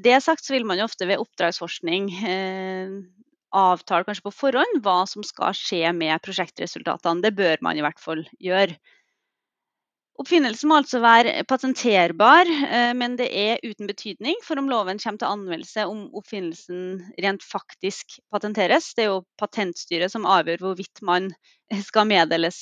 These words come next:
en patent, eh, og ved eventuelt tvist om det patentspørsmålet, så må man jo da,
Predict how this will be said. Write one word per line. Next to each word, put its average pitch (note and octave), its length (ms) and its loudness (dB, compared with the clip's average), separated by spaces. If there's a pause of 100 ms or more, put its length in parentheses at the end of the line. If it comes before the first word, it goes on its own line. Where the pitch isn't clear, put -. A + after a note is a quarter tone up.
(120)
en F3+ 160 0 (420)
patent, B3+ 640 -4
eh, A3+ 320 -4
og G#3 220 0
ved G#3 160 4
eventuelt G#3 400 -4
tvist - 340 -10
om G#3+ 80 -6
det F#3+ 160 0
patentspørsmålet, G3 800 -4
så B3+ 80 -4
må G3+ 160 -2
man F3 160 -2
jo F3+ 80 -4
da, E3+ 220 6